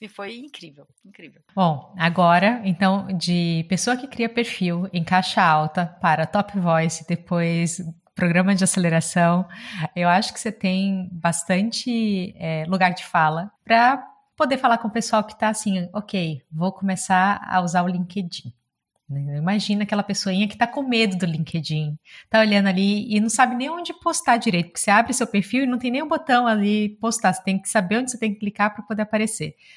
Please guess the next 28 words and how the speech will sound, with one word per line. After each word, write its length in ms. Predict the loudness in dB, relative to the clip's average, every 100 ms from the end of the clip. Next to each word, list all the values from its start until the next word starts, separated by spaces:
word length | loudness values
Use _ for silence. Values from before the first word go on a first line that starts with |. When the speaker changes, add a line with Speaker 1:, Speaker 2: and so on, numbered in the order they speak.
| -14 -4
Speaker 2:
Né? 100 | -4
Pensa 320 | -2 -2 -2
nessa 260 | -2 -2 -2
pessoa. 480 | -4 -4 -4 -4 -8 -18 _ _ _
Que 120 | -10 -8
tipo 220 | -6 -4
de 140 | -2
dica 500 | 2 0 2 -2 -2 _ _ _ _ -8
você 600 | -6 -4 -4 -4 -6 -10 _ 0
pode 300 | 0 0 0
dar 180 | 0 0
pra 180 | -4
essa 260 | -6 -6 -8
pessoa, 400 | -6 -6 -4 -2
baseado 360 | 0 2 2 0
nessa, 200 | -4 -8 -12 _ _
toda 220 | 0 2 0
essa 120 | -2
experiência 840 | -6 -4 -2 -2 -2 -4 -8 -10 -12 _
que 140 | -16
você 600 | -12 -10 -8 -6 -6 -8 -12 _
já 180 | -4 -2
teve 340 | 0 0 0
e 180 | -2 -4
tem? 300 | -6 -8 -10 -14 -8
Speaker 1:
Eu 200 | -2 2
acho 360 | 2 2 -4
que 420 | -12 -14 -16 -18